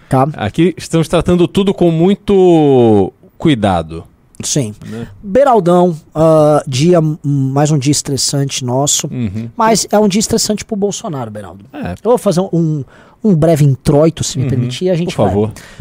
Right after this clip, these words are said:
Speaker 1: Saiu pesquisa e me parece que aquela onda de crescimento do Bolsonaro parou.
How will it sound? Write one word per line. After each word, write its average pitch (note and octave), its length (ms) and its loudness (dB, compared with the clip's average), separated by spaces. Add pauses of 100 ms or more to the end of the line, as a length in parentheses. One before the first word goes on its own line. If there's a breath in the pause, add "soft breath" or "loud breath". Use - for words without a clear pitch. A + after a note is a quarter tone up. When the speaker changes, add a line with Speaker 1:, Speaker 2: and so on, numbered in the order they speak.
(220 loud breath)
Speaker 1:
Saiu E4+ 340 0
pesquisa A3+ 640 -2
e B3 80 -2
me G#3+ 120 4
parece F#3+ 440 0
que A#3 260 0
aquela F3 460 2
onda F#3 340 4
de D#3+ 100 -2
crescimento D#3 560 0
do D3+ 100 -2
Bolsonaro F3+ 580 -2
parou. F3+ 440 2